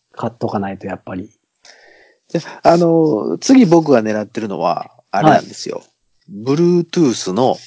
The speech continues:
Speaker 1: うん。
Speaker 2: どんだけ俺Bluetooth好きやねん。<laughs> あの、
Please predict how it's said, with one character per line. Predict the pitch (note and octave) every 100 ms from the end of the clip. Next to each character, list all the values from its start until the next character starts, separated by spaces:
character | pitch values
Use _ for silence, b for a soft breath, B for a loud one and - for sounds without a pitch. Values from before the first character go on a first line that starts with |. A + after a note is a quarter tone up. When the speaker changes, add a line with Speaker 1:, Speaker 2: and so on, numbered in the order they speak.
| - _ _
Speaker 1:
う |
ん。 | B2 G#2+ F#2+ - _ _ _
Speaker 2:
ど | - F#2
ん |
だ | C3+
け | F#3+
俺 | F#3+
Bluetooth | F3 F#3+ F#3 E3+ -
好 | -
き | G2+
や | C#2+
ね | -
ん。 | - -
<laughs> | - C3+ A#2+
あ |
の、 | G2 F2+